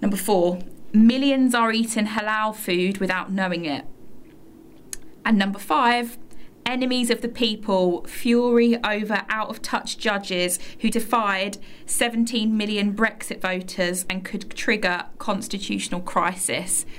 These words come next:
And sorry, the, the image that went along with that last headline was the three judges that, um, uh,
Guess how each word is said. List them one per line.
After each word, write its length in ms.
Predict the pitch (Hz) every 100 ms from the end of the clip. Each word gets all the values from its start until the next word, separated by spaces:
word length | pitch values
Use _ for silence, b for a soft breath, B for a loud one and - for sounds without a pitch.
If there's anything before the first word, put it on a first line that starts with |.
| B
And 140 | - 165
sorry, 180 | 175 160
the, 80 |
the 180 | 175 175
image 300 | 208 190 185
that 160 | 170 170
went 140 | 180
along 260 | 180 180 180
with 160 | 175
that 180 | - -
last 300 | 180 180 180
headline 460 | - 175 170 170 170
was 220 | 170 -
the 60 | 175
three 320 | - 180 170
judges 600 | - 175 175 - 165 -
that, 200 | 160 -
um, 480 | 180 175 - - 165 - - B B B B B -
uh, 420 | 190 175 175 175